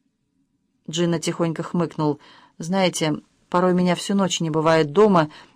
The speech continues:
и утром жена досконально расспрашивает по сотовому, где я, чем занимаюсь, когда я буду дома, ну и все такое».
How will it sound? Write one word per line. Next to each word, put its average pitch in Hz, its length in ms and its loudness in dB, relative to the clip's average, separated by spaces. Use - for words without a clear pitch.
и 165 280 -4
утром 214 500 0
жена 175 300 0
досконально 185 600 0
расспрашивает 180 760 0
по 180 120 2
сотовому, 143 720 0
где 196 400 6
я, 185 120 4
чем 202 240 2
занимаюсь, 170 640 2
когда 180 280 2
я 185 60 6
буду 156 240 -2
дома, 185 280 2
ну 240 160 4
и 170 140 0
все - 200 -4
такое». 160 540 -4